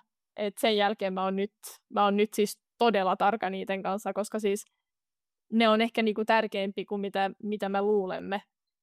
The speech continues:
Et mulla on myöskin semmonen, että jos mä en oo pari viikon aikana tehnyt lihaskuntoa, sit mä tunnen se myöskin mun juoksuasennossa, että se on vaan niinku huonompi. Et mä en vaan niinku pysty niinku ylläpitämään semmonen hyvä juoksurytmi ja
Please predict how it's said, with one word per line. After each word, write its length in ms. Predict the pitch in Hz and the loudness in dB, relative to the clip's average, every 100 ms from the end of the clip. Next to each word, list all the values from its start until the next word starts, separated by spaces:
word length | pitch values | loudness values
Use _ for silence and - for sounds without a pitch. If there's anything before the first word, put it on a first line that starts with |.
| _ | _
Et 160 | 196 190 | -8 -2
mulla 240 | 220 220 | 2 4
on 80 | 202 | 4
myöskin 320 | 202 208 202 | 2 -2 -4
semmonen, 380 | 208 208 190 190 | -2 -2 -2 -2
että 160 | 196 _ - | -6 _ -6
jos 260 | 190 208 202 | -2 -2 0
mä 100 | 196 | 0
en 120 | 196 | 0
oo 80 | 196 | 2
pari 260 | 214 220 | 4 4
viikon 280 | 190 185 196 | 2 0 -2
aikana 320 | 190 185 185 | -2 -4 -4
tehnyt 440 | 208 214 202 196 208 | -4 -4 -4 -6 -4
lihaskuntoa, 560 | 208 214 - 202 170 | -2 -2 -4 -4 -4
sit 200 | 220 208 | -6 -4
mä 100 | 202 214 - | -6 -6 -2
tunnen 500 | 262 233 190 180 202 | 0 2 0 -2 -4
se 220 | - 202 - - | -4 -4 -6 -10
myöskin 320 | 208 196 - 208 | -4 -2 0 2
mun 180 | 208 | 2
juoksuasennossa, 1000 | 214 233 208 - - 220 185 185 208 - 208 | 6 6 6 2 0 0 -2 -2 -4 -2 -4
että 140 | - | -2
se 80 | 180 | -2
on 80 | 202 | 0
vaan 140 | 226 | 0
niinku 240 | 233 311 302 | 0 0 2
huonompi. 540 | 247 180 185 196 202 | 2 2 -2 -6 -2
Et 140 | 196 214 | -2 0
mä 200 | 196 220 | 0 0
en 120 | 233 | 2
vaan 160 | 233 | 2
niinku 240 | 247 254 220 _ _ | 0 -4 -8 _ _
pysty 460 | 262 - - 208 202 | -4 -4 -6 -2 -2
niinku 260 | 202 208 | 0 2
ylläpitämään 720 | 220 196 196 202 185 190 185 | 4 2 0 -2 -2 -2 -2
semmonen 380 | 220 190 196 202 | -2 -2 -2 -2
hyvä 200 | 214 196 | 0 0
juoksurytmi 800 | 190 190 196 208 196 208 208 196 | 0 0 -2 -4 -4 -6 -4 -2
ja 200 | 190 | 0